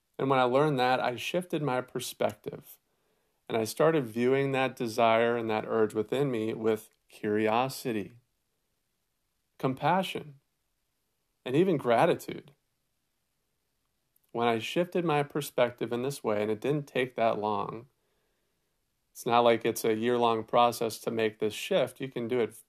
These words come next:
pretty quickly. When I shifted my perspective, perspective and I implemented a clear plan based on this new perspective,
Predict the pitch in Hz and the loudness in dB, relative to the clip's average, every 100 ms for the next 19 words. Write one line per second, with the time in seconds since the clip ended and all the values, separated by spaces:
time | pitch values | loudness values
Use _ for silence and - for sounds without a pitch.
0 | _ 151 110 - 139 139 - _ _ _ | _ -6 -6 -4 -6 -6 -14 _ _ _
1 | _ _ _ _ _ _ _ _ _ _ | _ _ _ _ _ _ _ _ _ _
2 | _ _ _ - 120 113 104 - 156 151 | _ _ _ -2 0 0 -2 0 0 0
3 | 143 135 135 139 - 135 117 - 120 113 | -2 -2 -2 -6 -4 -2 -2 -2 -6 -6
4 | - - - 139 _ - 113 - 160 151 | -12 -20 -20 -20 _ -12 -6 0 0 0
5 | 117 110 110 113 127 131 127 123 113 117 | -4 -2 -4 -6 -8 -6 -4 -4 -4 -4
6 | 107 - - 120 107 - - 165 170 120 | -6 -8 -6 -2 -2 -4 -6 -2 0 0
7 | 110 113 117 _ _ _ _ _ _ _ | 0 -4 -12 _ _ _ _ _ _ _
8 | _ _ _ 120 147 185 - 120 110 107 | _ _ _ 2 4 4 0 0 0 0
9 | 107 - 107 - 107 - 107 104 113 107 | -4 -4 -6 -4 -8 -2 -2 -2 -2 -2
10 | 104 | -2